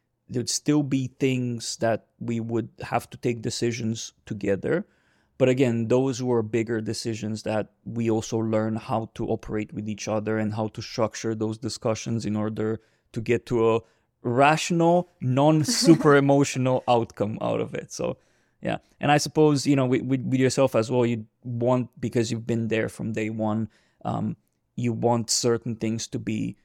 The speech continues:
Speaker 1: um, the way you want it to be and have certain control in certain areas and so on. A-,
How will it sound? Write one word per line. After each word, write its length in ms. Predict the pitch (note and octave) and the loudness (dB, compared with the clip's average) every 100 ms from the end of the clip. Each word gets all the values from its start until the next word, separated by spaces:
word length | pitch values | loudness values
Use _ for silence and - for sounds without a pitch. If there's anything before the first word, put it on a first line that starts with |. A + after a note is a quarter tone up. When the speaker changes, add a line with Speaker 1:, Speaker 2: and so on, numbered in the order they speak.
| _ - | _ -14
Speaker 1:
um, 320 | - - - - _ _ _ _ _ _ | -8 -8 -10 -14 _ _ _ _ _ _
the 140 | - A#2+ | -6 -2
way 140 | A#2 | 0
you 260 | G#2+ A2 D#3+ | 0 4 6
want 240 | E3+ D#3 | 6 4
it 100 | D3+ | 0
to 80 | - | -4
be 360 | C#3 C#3 C#3 C#3 _ _ - | -2 0 0 -2 _ _ -10
and 280 | - G2+ A2 | -6 -4 -4
have 260 | B2 B2+ | -4 -4
certain 320 | - A#2 A#2 | -2 -2 -2
control 500 | A2 A2 A2 B2+ A#2 A2+ | -6 -6 -6 -4 -2 -2
in 40 | |
certain 400 | G#2 A#2 A2 G#2 | -2 -4 -2 -2
areas 460 | G#2+ G#2+ G#2+ G#2+ A#2+ | 0 0 0 -2 -4
and 100 | G#2+ | -8
so 160 | - | -6
on. 300 | A2 A2 A2 - | -4 -4 -4 -4
A-, 200 | A#2 | -6